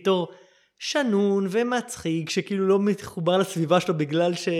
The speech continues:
בגלל הרצינות שלו, והוא, והוא באמת היה... והיה שם,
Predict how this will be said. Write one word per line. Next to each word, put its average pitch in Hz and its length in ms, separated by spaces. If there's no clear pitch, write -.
בגלל 151 220
הרצינות 175 500
שלו, 160 380
והוא, 156 360
והוא 160 120
באמת 202 320
היה... 226 360
והיה 170 140
שם, 202 180